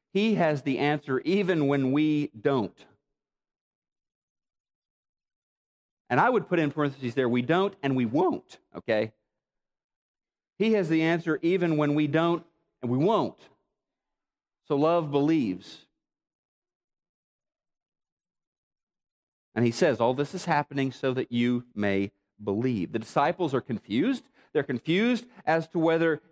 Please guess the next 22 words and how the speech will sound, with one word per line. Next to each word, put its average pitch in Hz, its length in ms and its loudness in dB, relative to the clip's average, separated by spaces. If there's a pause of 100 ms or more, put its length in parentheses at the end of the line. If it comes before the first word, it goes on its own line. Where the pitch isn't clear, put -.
(160)
as 160 220 0
to - 80 -6
why 185 500 2
Jesus 226 800 0 (200)
would 180 180 0
go 196 160 2
back 208 280 0
to 233 80 0
this 196 220 0
place 220 500 0 (180)
that 190 140 2
is 160 160 0
dangerous, 233 600 0
where 202 160 2
he 175 100 2
almost 170 320 0
lost 165 280 0
his 156 140 -2
life. 226 320 2
And 208 220 2
we 208 120 2
know 233 460 2